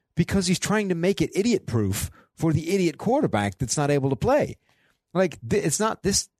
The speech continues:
this <laughs> offense didn't go from being one of the best schemes in the N F L to being a terrible system because Matt Nagy turned into an idiot in the offseason.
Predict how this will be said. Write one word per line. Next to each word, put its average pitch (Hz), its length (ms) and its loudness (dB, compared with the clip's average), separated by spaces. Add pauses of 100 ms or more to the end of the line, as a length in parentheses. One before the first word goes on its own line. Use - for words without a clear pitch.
(120)
this 165 200 2
<laughs> 196 140 0
offense 175 360 0
didn't 156 240 0
go 139 180 4
from 127 200 -4
being 120 200 0
one 131 160 0
of 143 40 2
the 131 60 2
best 120 260 2
schemes 117 340 0
in 110 60 0
the 110 100 0
N 107 100 2
F 92 140 -2
L 95 280 2 (340)
to 117 100 0
being 117 320 0
a 104 100 0
terrible 117 460 0
system 107 560 0 (240)
because 113 300 0
Matt 123 200 0
Nagy 120 280 2
turned 120 220 0
into 107 160 2
an 98 80 -6
idiot 107 340 0
in - 60 -20
the 98 60 -4
offseason. 101 640 0